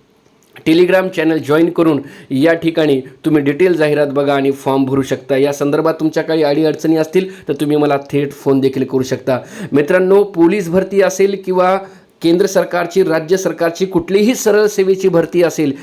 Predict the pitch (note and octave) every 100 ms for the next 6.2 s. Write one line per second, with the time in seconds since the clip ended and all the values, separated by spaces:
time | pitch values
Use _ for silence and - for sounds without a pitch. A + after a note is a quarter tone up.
0 | - D#3 D#3 F3 C#3+ D3+ D#3 G#3+ G#3+ -
1 | E3 D3+ F3 F#3+ - - C#3 E3+ E3+ D#3+
2 | F#3 A#3 A#3 A3+ - F3 D#3 A#3 G#3+ -
3 | E3+ C#3 - D3 D3 E3 E3 E3+ E3 E3+
4 | G3+ G3 - _ _ D#3+ E3 E3 D#3+ D3+
5 | C#3 A#3 A#3+ B3 C4+ B3 A3 A3 G#3 -
6 | F#3 F#3